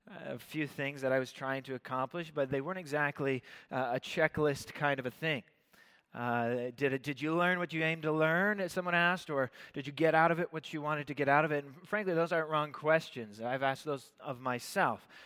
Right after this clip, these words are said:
Uh, but I think one of the main things that I tried to do, and one of the main objectives of getting out of this time away,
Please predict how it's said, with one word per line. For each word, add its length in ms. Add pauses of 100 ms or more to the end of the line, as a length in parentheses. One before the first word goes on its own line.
(200)
Uh, 140
but 140
I 20
think 140
one 100
of 60
the 40
main 320
things 260
that 100
I 40
tried 400
to 140
do, 480
and 160
one 80
of 80
the 60
main 280
objectives 560
of 120
getting 260
out 160
of 60
this 180
time 340
away, 380